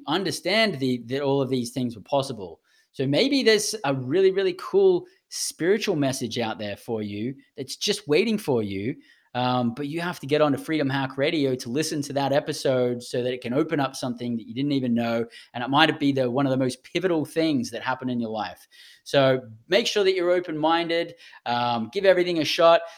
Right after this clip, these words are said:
Not everything's gonna be for you. Um, we are gonna cover a, a broad variety. On that note too, not every guest's, um, niche is gonna be something that you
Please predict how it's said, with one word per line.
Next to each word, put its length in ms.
Not 240
everything's 540
gonna 220
be 180
for 140
you. 280
Um, 280
we 200
are 240
gonna 160
cover 260
a, 420
a 120
broad 380
variety. 680
On 200
that 200
note 300
too, 520
not 380
every 540
guest's, 840
um, 760
niche 720
is 140
gonna 160
be 140
something 680
that 160
you 680